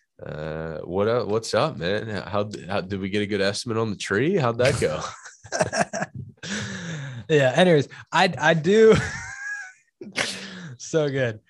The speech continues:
Speaker 2: I d-
Speaker 1: Hollywood, baby.
Speaker 2: I do wanna pick your brain on something though. I was thinking about this over the weekend. So I was doing housework, you know, uh, this past weekend, which in, in this case is, like, two weeks ago for you guys.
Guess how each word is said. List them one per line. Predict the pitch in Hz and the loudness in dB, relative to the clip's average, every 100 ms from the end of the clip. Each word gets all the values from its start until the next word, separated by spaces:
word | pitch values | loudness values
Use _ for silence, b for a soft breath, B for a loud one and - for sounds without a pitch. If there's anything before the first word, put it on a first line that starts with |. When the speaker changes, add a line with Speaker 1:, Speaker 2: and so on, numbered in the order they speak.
| b 117 | b 2
Speaker 2:
I | |
d- | 170 | 2
Speaker 1:
Hollywood, | 143 135 127 127 | 2 -2 -6 -4
baby. | 131 131 139 143 147 143 143 - - _ | 2 2 2 0 -2 -2 -4 -8 -16 _
Speaker 2:
I | 143 | 2
do | 147 170 214 | 6 10 10
wanna | 214 190 | 10 8
pick | - 165 156 | 4 2 2
your | 156 | -2
brain | 135 143 135 | 2 2 4
on | 120 | 0
something | 101 113 107 | -2 -6 -6
though. | 107 | -2
I | 107 151 | 4 4
was | 156 | 6
thinking | 196 190 | 2 6
about | 170 156 | 6 6
this | 151 156 | 4 2
over | 143 | 2
the | 135 | 2
weekend. | 127 120 113 110 | 2 0 -2 0
So | 135 | 4
I | 147 | 6
was | 165 156 | 6 6
doing | 170 | 2
housework, | 123 127 127 - 127 113 _ _ _ | 2 2 0 -2 -6 -6 _ _ _
you | 123 | 0
know, | 120 | 2
uh, | 113 110 113 117 110 | 2 0 -2 -2 -2
this | 120 - | -4 0
past | 120 113 - | 0 0 -2
weekend, | 120 117 110 107 | -4 -4 -4 -6
which | 107 107 - | -6 -8 -8
in, | 110 104 107 | -6 -6 -4
in | 117 | -4
this | 110 107 | -2 -2
case | - 107 - | -2 -4 -4
is, | 101 | -6
like, | 98 - | -6 -4
two | 113 | -2
weeks | 107 101 117 | -2 -2 -4
ago | 104 104 | -4 -4
for | 107 | -6
you | 104 | -6
guys. | 101 104 104 | -6 -6 -6